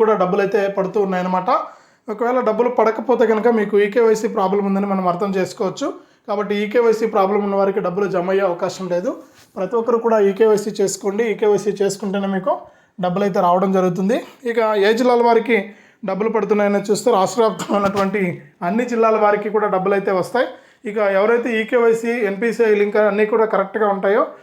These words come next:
వారికైతే ముందుగా డబ్బులు వచ్చేస్తాయి. మిగిలిన వారికి కొంచెం లేటుగా డబ్బులు అయితే జమ అయ్యే అవకాశం అయితే ఉంటుంది. కాబట్టి ప్రతి ఒక్కరు కూడా ఈ విషయాన్ని గుర్తుంచుకొని ఈ యొక్క డబ్బులు మీకు రాకపోతే కనుక ఏం చేయాలనే దాని గురించి మరొక వీడియోలో మీకు తెలియజేస్తాను. ప్రస్తుతానికి మీరు స్టేటస్ అనేది చెక్ చేసుకోండి. పీఎం కిసాన్కి సంబంధించి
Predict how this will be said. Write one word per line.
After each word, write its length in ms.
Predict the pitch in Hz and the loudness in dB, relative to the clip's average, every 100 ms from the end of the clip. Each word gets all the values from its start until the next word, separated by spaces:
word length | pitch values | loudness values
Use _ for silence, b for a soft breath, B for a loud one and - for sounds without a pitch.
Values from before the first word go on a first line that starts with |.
| B B 190 | B B -4
వారికైతే 360 | 196 208 226 233 | -2 0 0 0
ముందుగా 240 | 208 214 220 | 0 0 2
డబ్బులు 200 | 190 196 202 | 2 2 0
వచ్చేస్తాయి. 380 | 196 190 - 262 | 0 -2 0 0
మిగిలిన 240 | 208 214 226 | 0 2 2
వారికి 220 | 220 214 233 | 2 2 -2
కొంచెం 200 | 208 202 196 | -4 -2 -2
లేటుగా 260 | 196 208 214 190 | 0 0 0 0
డబ్బులు 200 | 185 196 | 0 -2
అయితే 120 | 196 190 | -2 -4
జమ 120 | 185 190 | -2 0
అయ్యే 180 | 202 170 - B B - | 0 -2 -6 B B -8
అవకాశం 320 | 180 208 214 196 | -4 -4 -2 -2
అయితే 120 | 202 | 0
ఉంటుంది. 260 | 190 190 220 - | 0 0 -2 0
కాబట్టి 280 | 202 202 202 | 0 2 0
ప్రతి 160 | 202 185 | 0 0
ఒక్కరు 180 | 214 220 208 | 0 0 0
కూడా 120 | 214 | 0
ఈ 20 | 196 | 0
విషయాన్ని 260 | 175 208 190 | -2 -4 -2
గుర్తుంచుకొని 520 | 180 202 202 - 202 285 B B B | -4 -4 -8 -6 -4 -6 B B B
ఈ 20 | 214 | -8
యొక్క 140 | 196 190 175 | -4 -2 0
డబ్బులు 240 | 180 190 233 214 | 0 2 2 2
మీకు 160 | 196 180 | 2 2
రాకపోతే 440 | 185 202 220 220 208 | 2 2 -2 0 2
కనుక 160 | 214 202 196 | 0 0 0
ఏం 80 | 202 | 2
చేయాలనే 280 | 208 202 202 196 | 0 0 0 0
దాని 140 | 185 | 0
గురించి 220 | 196 202 196 | -2 -4 -4
మరొక 220 | 175 196 208 | -2 -2 0
వీడియోలో 240 | 202 202 190 | 0 0 -2
మీకు 120 | 180 - | -4 -4
తెలియజేస్తాను. 560 | 185 190 190 202 202 302 B B B - | 0 0 0 0 0 -2 B B B -6
ప్రస్తుతానికి 420 | 196 196 247 233 | -4 -2 -2 0
మీరు 100 | 233 214 | -2 -2
స్టేటస్ 320 | 214 196 226 226 | -2 0 0 0
అనేది 180 | 220 220 | -2 -2
చెక్ 180 | 208 202 | -2 -2
చేసుకోండి. 360 | 214 - 208 208 | -4 -2 -4 -2
పీఎం 160 | 202 196 196 | -2 -2 -2
కిసాన్కి 320 | 208 202 190 | -4 -4 -2
సంబంధించి 420 | 190 190 185 226 | -2 0 0 0